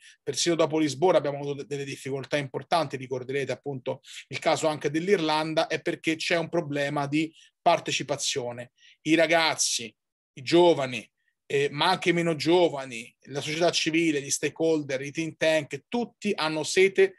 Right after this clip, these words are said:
di poter dare un contributo, e il progetto europeo non è della politique politicienne, non è nemmeno neanche dei decisori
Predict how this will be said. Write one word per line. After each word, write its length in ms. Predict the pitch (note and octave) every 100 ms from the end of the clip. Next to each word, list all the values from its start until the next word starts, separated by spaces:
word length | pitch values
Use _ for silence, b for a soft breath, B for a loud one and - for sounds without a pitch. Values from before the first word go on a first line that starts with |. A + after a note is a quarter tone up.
| B _
di 120 | D3+
poter 380 | C#3+ D3+ F3 D3
dare 380 | E3 F3+ F3 -
un 120 | D3+
contributo, 760 | - C#3+ C#3+ C#3+ C#3 C3 C#3 -
e 100 | D#3
il 120 | D3+
progetto 440 | D#3+ D#3 G3+ -
europeo 480 | F3 D3+ C#3 C#3 D#3 B B _
non 240 | A2 F3+
è 100 | G3+
della 220 | D#3 D3
politique 360 | C#3 C#3+ C#3 C3+
politicienne, 840 | C#3 C3 - - B2 A#2 A#2 - _ b D3+
non 80 | F3
è 80 |
nemmeno 600 | E3 F3 F#3 G3+ F#3+ F#3 D3+
neanche 400 | D#3 E3 E3 E3
dei 100 | D#3
decisori 680 | D3 D3 E3+ E3+ D#3+ D3